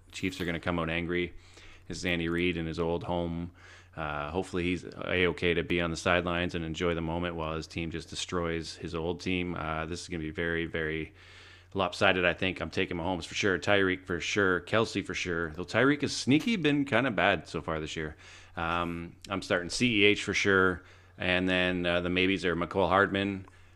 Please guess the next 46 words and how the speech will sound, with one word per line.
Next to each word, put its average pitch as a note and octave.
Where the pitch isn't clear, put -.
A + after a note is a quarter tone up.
Uh, E2+
Jalen A#2+
Hurts B2+
is G#2
too -
talented G2
to F2+
not E2
start. D#2+
You E2+
know F2+
what F#2
I -
mean? F#2+
Even A2
when A2
he G#2
has G2+
bad F#2
games, G2
like, E2+
it F2+
seemed A#2+
like G#2+
he G2
had F#2+
a E2+
terrible G2+
game F#2+
against F2+
the F2+
Cowboys F#2+
Monday. F#2+
He E2+
still F2+
had E2+
over E2+
twenty F#2
fantasy E2
points. D#2+
So E2+
I'm F#2
starting F#2
him F2
for -
sure. F2+